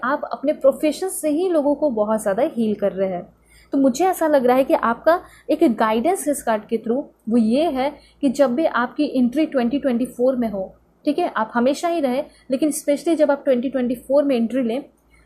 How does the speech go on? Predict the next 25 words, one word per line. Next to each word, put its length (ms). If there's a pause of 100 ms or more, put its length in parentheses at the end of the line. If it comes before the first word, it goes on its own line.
तो 60
आपको 320
ये 300
ध्यान 260
में 100
रखना 260
है 180 (360)
कि 120
मैं 360
दूसरों 300
को 140
बहुत 280
ज़्यादा 200
heal 340
करूँ। 260 (340)
इससे 200
क्या 160
होगा 260
कि 100
आप 340
अपने 220
life 320
में 160 (320)
बहुत 400
ज़्यादा 260